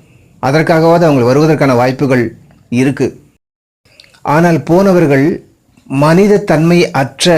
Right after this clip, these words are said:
மனசு இல்லாத ஒரு விஷயம். சில பேருக்கு யோசிக்க கூட தோணாது. கல்லு மனசுன்னு சொல்லுவாங்க இல்லையா?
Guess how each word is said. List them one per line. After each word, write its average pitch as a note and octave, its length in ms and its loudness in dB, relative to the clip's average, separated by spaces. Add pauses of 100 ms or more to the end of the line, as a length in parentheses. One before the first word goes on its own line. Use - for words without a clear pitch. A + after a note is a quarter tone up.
(260)
மனசு E3 540 -2
இல்லாத E3 460 2
ஒரு D3 160 0
விஷயம். B2 400 -4 (360)
சில D3 180 -2
பேருக்கு F3 300 0
யோசிக்க F3+ 400 0
கூட F3 200 0
தோணாது. B2 440 -2 (640)
கல்லு G3 320 0
மனசுன்னு D#3+ 420 -2
சொல்லுவாங்க C#3 400 0
இல்லையா? A#2+ 260 -2